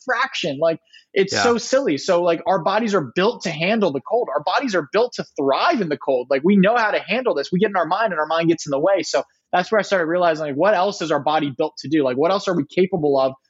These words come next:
Speaker 1: that our mind puts limits on?
Speaker 2: I love it. What else?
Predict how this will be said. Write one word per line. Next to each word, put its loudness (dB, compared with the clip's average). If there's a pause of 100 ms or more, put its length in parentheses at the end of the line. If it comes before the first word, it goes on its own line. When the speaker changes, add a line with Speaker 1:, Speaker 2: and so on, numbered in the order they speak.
(100)
Speaker 1:
that 0
our 0
mind -2
puts -10
limits -4
on? -16 (480)
Speaker 2:
I -16
love -10
it. -6 (600)
What -4
else? -8